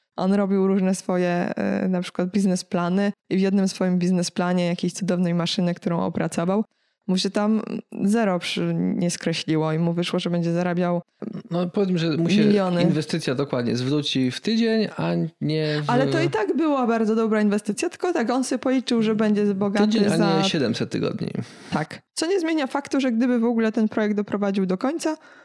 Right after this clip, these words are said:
Speaker 1: to faktycznie to by było tak czy inaczej bardzo opłacane. Tylko Leonardo miał to do siebie, że on zazwyczaj wymyślał te rzeczy i był zadowolony z siebie na etapie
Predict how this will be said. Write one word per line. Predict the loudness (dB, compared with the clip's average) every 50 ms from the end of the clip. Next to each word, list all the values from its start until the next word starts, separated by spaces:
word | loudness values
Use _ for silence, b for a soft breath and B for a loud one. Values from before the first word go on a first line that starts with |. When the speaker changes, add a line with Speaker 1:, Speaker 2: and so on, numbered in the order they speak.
| B B B B B B B _ -2
Speaker 1:
to | -2 -2
faktycznie | 0 -2 -4 -2 -2 -2 -2 -2 -2 0 0 0 0 0 -2 0
to | 0 0
by | 2 2
było | 2 2 2 2 2
tak | 0 -2 -2
czy | 0 0 2
inaczej | 2 2 2 0 0 0 0
bardzo | 0 -2 -2 -2 -2 -2
opłacane. | -2 -2 -2 -2 -2 -2 -2 0 -2 -2
Tylko | -2 -2 -4
Leonardo | -2 -2 0 0 -2 -2 -2 -2 0
miał | 0 2 0 0
to | -2 -2
do | -4 -4
siebie, | -2 0 0 0 2
że | 2 2
on | 2 2
zazwyczaj | 0 0 -2 -2 0 0 0
wymyślał | 2 2 0 0 0 0 -2 -2
te | 0 -2 -2
rzeczy | -2 0 0 0 0
i |
był | 2 2 2 2
zadowolony | 2 2 2 2 2 2 2 2 2 2 2 2
z | 0
siebie | -2 0 0 2 4
na | 4 4 2 2
etapie | 0 0 -2 -2 -2 0